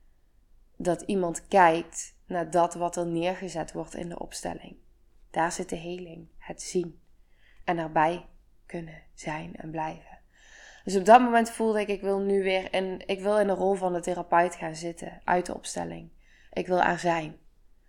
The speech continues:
Dus ik ging naast haar zitten. En waarom ik dit deel is, waar ik nu ga komen, wil ik heel graag met je delen.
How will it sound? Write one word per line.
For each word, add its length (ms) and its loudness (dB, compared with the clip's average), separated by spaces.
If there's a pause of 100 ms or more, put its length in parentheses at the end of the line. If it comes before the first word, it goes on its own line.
(3000)
Dus 220 0
ik 140 0
ging 180 2
naast 260 6
haar 180 4
zitten. 440 -4 (1000)
En 160 -6
waarom 300 8
ik 120 -2
dit 220 0
deel 320 6
is, 260 -2
waar 220 2
ik 80 -6
nu 280 2
ga 200 0
komen, 560 -2
wil 180 -2
ik 100 -6
heel 120 -6
graag 260 -14
met 160 -12
je 80 -12
delen. 380 -2